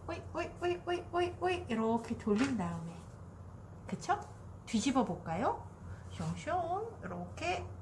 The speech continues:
이렇게 뒤집으면 모양이 어때요?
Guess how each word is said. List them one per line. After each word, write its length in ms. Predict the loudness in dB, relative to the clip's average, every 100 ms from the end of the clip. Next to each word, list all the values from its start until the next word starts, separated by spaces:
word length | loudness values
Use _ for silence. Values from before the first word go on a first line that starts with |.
| -4
이렇게 460 | 0 0 0 -2 -6
뒤집으면 500 | 0 0 2 2 0 -2 -6 -8 -8 -10 -10 -10 -12 -12 -12 -12 -12 -12 -14 0
모양이 320 | 6 8 8 6
어때요? 380 | 2 -2 -2